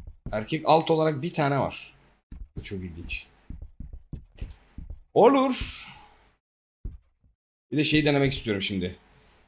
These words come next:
Ya şu an mesela, ha, hiç oraya bile bakmaya gerek yok ya. Şöyle stoktan, hatta burada stoktan bile bakmaya gerek yok ki.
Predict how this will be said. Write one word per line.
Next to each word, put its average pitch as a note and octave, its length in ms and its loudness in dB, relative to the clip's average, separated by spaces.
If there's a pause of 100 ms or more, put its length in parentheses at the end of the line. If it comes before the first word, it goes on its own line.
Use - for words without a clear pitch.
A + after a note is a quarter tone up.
(200)
Ya A2+ 80 -6
şu C#3 160 4
an C3+ 80 6
mesela, C3 440 4 (380)
ha, G2 280 -2 (600)
hiç - 220 -2
oraya F#3+ 240 4
bile D#3 160 2
bakmaya C3 340 0
gerek A2+ 300 0
yok - 180 -8
ya. F2+ 180 -4 (920)
Şöyle E3+ 320 4
stoktan, G3+ 760 6 (1900)
hatta D3+ 240 0
burada C#3 180 -2
stoktan C3 380 -4
bile A2 140 -2
bakmaya G#2 240 -4
gerek G#2 260 -4
yok G#2 100 -16
ki. - 100 -20